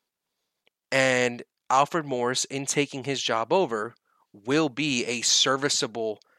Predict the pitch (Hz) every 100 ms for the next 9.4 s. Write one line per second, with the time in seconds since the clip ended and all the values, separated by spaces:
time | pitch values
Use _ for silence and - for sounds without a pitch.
0 | _ _ _ _ 110 127 180 226 156 117
1 | 104 113 104 107 - 104 107 107 110 107
2 | 107 - 120 110 123 117 107 - - -
3 | 143 - - 151 175 135 113 95 110 110
4 | 107 110 - - - - - 123 - 147
5 | 143 - - - _ _ _ _ _ -
6 | - 143 160 185 117 113 110 104 110 -
7 | 117 110 113 131 _ 135 127 - 208 170
8 | 117 104 107 127 135 117 120 113 104 98
9 | 104 - 82